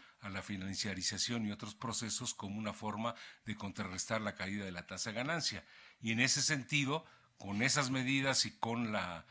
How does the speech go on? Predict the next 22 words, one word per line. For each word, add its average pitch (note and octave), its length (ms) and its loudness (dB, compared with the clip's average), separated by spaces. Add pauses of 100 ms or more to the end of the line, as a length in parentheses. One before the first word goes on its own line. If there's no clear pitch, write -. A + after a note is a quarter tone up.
(180)
ofensiva A#2+ 720 4
brutal A2 580 0
que G#2+ 100 -4
se G2+ 160 0
lanzó G2+ 420 -2
contra F2+ 520 -6 (240)
el G2 180 -6
trabajo, A#2 520 4
es G#2+ 80 -6
decir, G#2 280 -4
contra F#2+ 280 -8
los F2 160 -12
trabajadores, G2 720 -6 (380)
contra G2+ 300 -6
los F#2+ 180 -4
asalariados G2+ 680 -2
en F2+ 100 -8
ese G2+ 160 -4
periodo, B2 500 -4 (480)
que - 120 0
alteró G#2+ 440 2
f-, - 180 -2